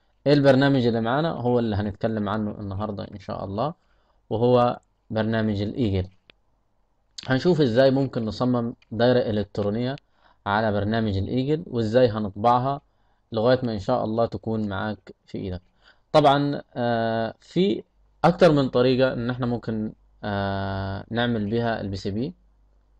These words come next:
منها الإيجل ده، وهنشوف هيخدمنا إزاي هنعملها يدوي،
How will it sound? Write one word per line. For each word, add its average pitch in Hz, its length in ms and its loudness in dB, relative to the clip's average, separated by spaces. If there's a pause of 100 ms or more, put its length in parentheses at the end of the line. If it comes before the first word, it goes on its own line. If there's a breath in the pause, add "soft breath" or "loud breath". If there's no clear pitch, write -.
(840)
منها 135 500 2
الإيجل 117 520 0
ده، 131 340 4 (500)
وهنشوف 113 600 -2
هيخدمنا 113 500 -2
إزاي 110 200 0
هنعملها 113 520 -2
يدوي، 123 340 2